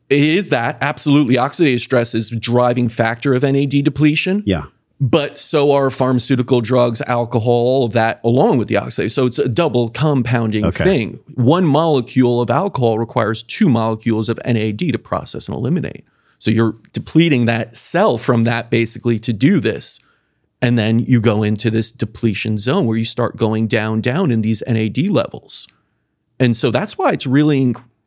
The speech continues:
Speaker 1: really, really important to not just replenish, but I say preplenish your cells. Always have them at their peak.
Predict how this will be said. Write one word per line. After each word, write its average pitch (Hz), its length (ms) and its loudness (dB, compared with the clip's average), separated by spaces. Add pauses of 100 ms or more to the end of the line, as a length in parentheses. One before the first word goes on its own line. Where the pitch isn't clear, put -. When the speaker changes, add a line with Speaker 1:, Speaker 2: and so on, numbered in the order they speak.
Speaker 1:
really, 233 420 2
really 123 220 4
important 113 520 0
to 120 260 0 (320)
not 208 320 0
just 180 360 0
replenish, 113 800 0
but 110 140 -2
I 196 80 -2
say 123 200 -2
preplenish 107 760 -4
your - 100 -10
cells. - 520 -10 (680)
Always 180 460 4
have 110 300 -2
them 110 300 -2 (200)
at 123 200 -6
their 123 140 2
peak. - 540 -4